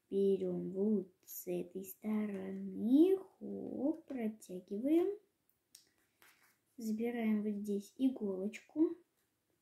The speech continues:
Снова силы. Оп. Вот и хорошо.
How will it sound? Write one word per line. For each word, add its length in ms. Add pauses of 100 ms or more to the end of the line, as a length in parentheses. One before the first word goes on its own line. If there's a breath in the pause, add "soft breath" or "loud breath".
(1120)
Снова 500
силы. 800 (720)
Оп. 260 (2500)
Вот 280
и 40
хорошо. 720